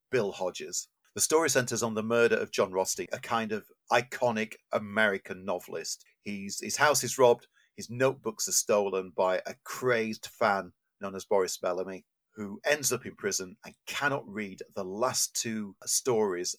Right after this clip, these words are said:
on this American reclusive genius piece of work, a kind of Catcher in the Rye for a generation. And it's basically then takes place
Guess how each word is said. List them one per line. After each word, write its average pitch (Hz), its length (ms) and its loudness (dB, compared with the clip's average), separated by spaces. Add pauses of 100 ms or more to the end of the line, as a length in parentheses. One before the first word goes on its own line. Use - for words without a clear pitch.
on 90 320 -2
this - 320 0 (100)
American 113 800 0
reclusive 101 600 -6 (120)
genius 95 580 -8 (300)
piece 127 300 -2
of 104 180 -6
work, 82 360 -2
a - 120 -14
kind 104 360 -4
of 92 160 -4 (160)
Catcher - 420 0
in 104 120 -6
the 101 100 -4
Rye 87 460 -4 (200)
for - 160 -8
a 95 100 -4
generation. 90 680 -6 (240)
And 120 80 -4
it's 123 120 -6
basically 123 840 0
then 139 240 2
takes 113 240 -2
place 104 360 -2